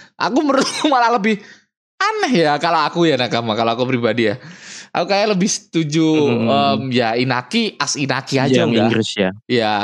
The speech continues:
Speaker 1: kalau aku sih.
Speaker 2: Iya, iya.
Speaker 1: Tapi kalau nakama-nakama kayak, "Anjing, kenapa sih bahasa Inggris milih bahasa Jepang?" Karena kalian sudah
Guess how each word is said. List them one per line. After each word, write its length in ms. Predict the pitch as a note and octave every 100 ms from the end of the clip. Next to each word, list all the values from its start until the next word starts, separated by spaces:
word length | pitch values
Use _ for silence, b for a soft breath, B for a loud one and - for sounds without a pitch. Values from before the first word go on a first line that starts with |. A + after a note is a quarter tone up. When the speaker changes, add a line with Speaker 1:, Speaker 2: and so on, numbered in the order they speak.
| G#2
Speaker 1:
kalau 220 | - G#2+
aku 240 | B2 E3 C3+
sih. 400 | G#2+ G#2 G2+ G2
Speaker 2:
Iya, 80 | F2+
iya. 220 | F2 F2 F2 F#2
Speaker 1:
Tapi 240 | A2+ B2
kalau 240 | B2 B2 B2+
nakama-nakama 960 | A#2+ A#2+ A#2+ A#2+ A#2 A#2+ A#2+ A#2 A2+
kayak, 400 | - A#2 B2+ D3 G#2
"Anjing, 460 | A2 A2+ C3 B2
kenapa 320 | A2+ A2 G#2+
sih 320 | D#3 G3 F#3 -
bahasa 380 | B2 A#2 A#2+ B2
Inggris 480 | C#3 F#3+ - - -
milih 260 | A#2+ C3 C3
bahasa 320 | C3 C3 C#3+
Jepang?" 400 | D#3 F#3+ F3 C3+
Karena 240 | C3+ D#3
kalian 400 | D#3 D3+ E3 D#3+
sudah 320 | - D3+ D3+